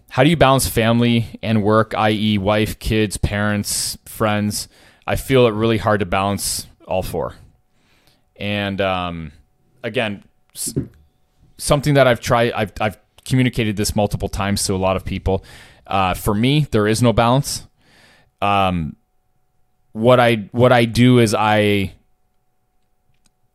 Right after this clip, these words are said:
I kind of, I guess, manage the experiences different. So instead of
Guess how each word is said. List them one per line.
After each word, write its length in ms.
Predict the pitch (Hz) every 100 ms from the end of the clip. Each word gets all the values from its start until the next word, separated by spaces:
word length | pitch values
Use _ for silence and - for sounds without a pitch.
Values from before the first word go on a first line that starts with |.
| _
I 100 | 113
kind 240 | - 143 135
of, 200 | 107 -
I 120 | 120
guess, 340 | 120 117 -
manage 720 | 110 110 120 120 120 120 104
the 120 | 101 107
experiences 840 | - - - 110 104 95 - 90
different. 440 | 78 85 - 71 - _ _ _ -
So 460 | - 120 110 107 -
instead 500 | 117 - - 131 135
of 360 | 131 127 -